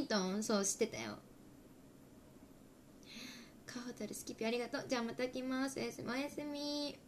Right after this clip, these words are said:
<clears throat> ともこありがとう。ペンライトの色指定あるの？カホは、でもカホのペン、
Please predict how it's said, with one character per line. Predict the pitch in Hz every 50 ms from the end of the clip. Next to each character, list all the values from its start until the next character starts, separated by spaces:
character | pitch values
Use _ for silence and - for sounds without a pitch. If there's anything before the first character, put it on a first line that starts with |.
| - - -
<clears throat> | 285 311 285 233 - - - - - - - - - - - - - - - - -
と | - 247
も | 254 240 240
こ | - 220
あ | 220
り | 226 233 269
が | 269 262
と | 254 - 254
う。 | 247 240 240 233 226 220 214 202 208 - - - - - - - - - - - - - - -
ペ | - 247 262
ン | 269 277 285
ラ | 294 294 294
イ | 277 269
ト | 262 - 233
の | 220 214 214
色 | 202 208 214 214 226 240
指 | 254 262 - - - -
定 | 320 320 302
あ | 269 226 214 220 233
る | 262 262 233
の？ | 208 202 120 110 - - - - 98 - 98 - - - - - - - - - - - -
カ | 349 392
ホ | 466 440 381 330 277 254
は、 | 240 240 254 262 262 254 247 233 - - - - - - - - - - - - - - - - - - - - - - - -
で | 247 262
も | 254 240
カ | - 392
ホ | 494 571 494 349
の | 302 269
ペ | 269 285
ン、 | 269